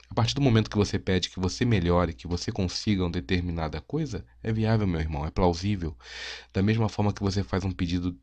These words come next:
e acende uma vela, como você faz uma entrega pra Exu, ou se você faz qualquer outra forma de rito, culto ou ritual, vamos dizer assim, pra conseguir determinada coisa positiva pra você.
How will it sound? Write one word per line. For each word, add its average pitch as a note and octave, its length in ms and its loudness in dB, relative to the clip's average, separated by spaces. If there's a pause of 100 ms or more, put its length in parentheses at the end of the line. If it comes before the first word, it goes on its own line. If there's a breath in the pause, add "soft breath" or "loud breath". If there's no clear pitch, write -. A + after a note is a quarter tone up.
(120)
e F2+ 240 2
acende F2+ 340 -2
uma E2+ 160 0
vela, G#2+ 280 0
como G#2+ 240 -2
você G2 240 -2
faz F2 320 -4
uma F2 160 -2
entrega F2 400 0
pra D#2+ 180 -4
Exu, - 260 -4 (800)
ou G#2+ 280 4
se - 180 -2
você F#2 300 0
faz F#2 180 -6
qualquer F#2 240 -4
outra F2 220 -2
forma F#2+ 320 0
de E2+ 260 -4 (260 loud breath)
rito, C#3 460 2 (100)
culto C3 540 -2
ou F2 640 -2 (720 soft breath)
ritual, G#2+ 720 0 (240)
vamos F2+ 220 -4
dizer E2+ 260 -6
assim, G#2+ 340 -8 (380 loud breath)
pra D3+ 140 -6
conseguir C3+ 340 -2
determinada G#2+ 560 2
coisa G#2+ 240 -2
positiva A2+ 480 -4
pra F2+ 140 -6
você. D#2+ 420 -10